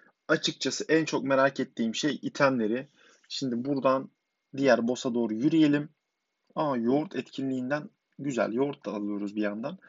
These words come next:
Çantaya tıkladım. Evet. İtemlerimiz full on dokuz pembe. Takılarımız da pembe.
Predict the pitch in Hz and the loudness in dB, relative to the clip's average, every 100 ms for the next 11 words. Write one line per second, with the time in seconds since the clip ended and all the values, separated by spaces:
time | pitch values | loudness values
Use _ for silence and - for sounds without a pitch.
0 | - - _ - 190 170 156 151 - - | -20 -20 _ 0 4 4 4 2 0 -4
1 | 107 95 _ _ _ _ - 143 123 101 | -4 -4 _ _ _ _ 0 4 4 0
2 | _ _ _ _ _ _ _ - _ _ | _ _ _ _ _ _ _ -20 _ _
3 | _ _ - 175 220 208 190 190 202 202 | _ _ -6 -2 4 6 6 6 2 0
4 | - - 208 - - 156 185 160 139 175 | -10 0 0 0 -2 0 2 2 0 -2
5 | - - 139 139 127 147 185 _ _ _ | -6 -2 2 2 2 0 -2 _ _ _
6 | _ _ _ _ _ _ _ _ - - | _ _ _ _ _ _ _ _ -12 -8
7 | 131 135 139 175 175 185 - 175 180 190 | 4 6 6 4 4 2 4 2 2 2
8 | 226 | 0